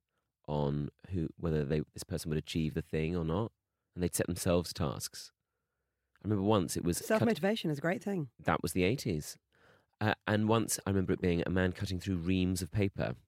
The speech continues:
Speaker 1: Could he cut through some X amount, X
Speaker 2: Yes.
Speaker 1: reams of paper in
Speaker 2: Oh my God.
Speaker 1: in a certain amount of time? He didn't do it. It was hugely disappointing.
Speaker 2: Oh God, what a shame.
Speaker 1: But it was lovely to see television in a warehouse.
Speaker 2: <laughs>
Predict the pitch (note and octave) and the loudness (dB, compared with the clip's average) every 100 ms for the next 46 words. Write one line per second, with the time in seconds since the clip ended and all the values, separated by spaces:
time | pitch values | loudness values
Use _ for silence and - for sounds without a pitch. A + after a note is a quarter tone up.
0 | _ _ _ _ _ _ _ _ _ _ | _ _ _ _ _ _ _ _ _ _
1 | _ - F#2 - - - E2+ - E2 - | _ -2 -2 0 -2 0 -2 0 0 -2
2 | - - E2+ D2 _ _ _ _ - E2+ | -6 -2 0 0 _ _ _ _ -6 -4
3 | D3 F2 F2 D#2+ F2+ D#2+ C#2+ D2 C#2 - | -2 0 0 0 0 0 -2 -2 -6 -12
4 | _ _ F3+ D#3+ D#3+ E3 - - C2 - | _ _ -10 -8 -8 -12 -14 -12 -10 -6
5 | - D#2 - E2 C#2+ F2 E2+ C#2 C2+ G#1+ | -2 -2 -2 -4 -2 0 -2 -2 -4 -4
6 | A1 - A1 A1 - - C2 D#2+ B1 - | -6 -8 -8 -10 -10 -10 -8 -8 -10 -10
7 | B3 F#3 - E3 D3+ - G3+ D#3+ D#3 - | -8 -8 -6 -6 -6 -6 -8 -8 -8 -6
8 | B2+ D3 C#3 - B2 A2+ G2+ F2 F2+ F2+ | 0 2 2 -2 0 0 0 0 0 2
9 | F#2+ F#2+ F2 B1+ B1+ - - _ _ F#3 | 2 2 0 -4 -6 -12 -18 _ _ -16